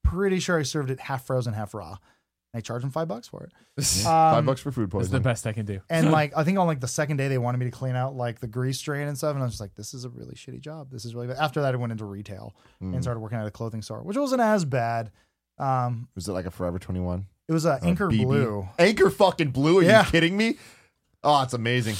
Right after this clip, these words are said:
Speaker 2: I hope that at some point in my life you've sold me pants. But
Speaker 1: Uh,
Speaker 2: beyond baggy pants.
Speaker 1: yeah, they probably, uh, they get me,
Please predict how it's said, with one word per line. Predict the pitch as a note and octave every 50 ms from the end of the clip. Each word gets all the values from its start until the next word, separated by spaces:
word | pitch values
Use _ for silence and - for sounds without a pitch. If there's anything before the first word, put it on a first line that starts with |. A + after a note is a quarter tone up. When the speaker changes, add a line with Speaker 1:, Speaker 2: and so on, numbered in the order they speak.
| - -
Speaker 2:
I | B2 C3
hope | D3 D#3 D3+
that | C#3+ C#3+ B2+
at | A2
some | G#2 - B2+ A#2 A#2
point | A#2+ A#2+
in | G#2+ G2+
my | G2+
life | G2+ G2+ G2 F#2 -
you've | G2+ -
sold | - - G2+ F#2
me | F#2+ F#2+
pants. | F2+ - - F#2+ F#2+ F2+ F#2 - - - _ - _ _ _ _ _
But | D#3+
Speaker 1:
Uh, | E3+ F3 F#3 F#3 F#3
Speaker 2:
beyond | F#3 - B2+ B2+ B2+ A#2+ -
baggy | B2 A#2 A2+ G2+ G#2+ G2
pants. | A2 G#2 F#2+ F#2+ - -
Speaker 1:
yeah, | D3 E3 F3 F3+ F3+ F3+ E3+
they | D#3 D#3+ D3+
probably, | C3 F#3 F#3 E3+ D#3+ C#3+ D3 -
uh, | - D3+
they | C3 C#3
get | C3 A3 A#3+ -
me, | D3 C3 D3+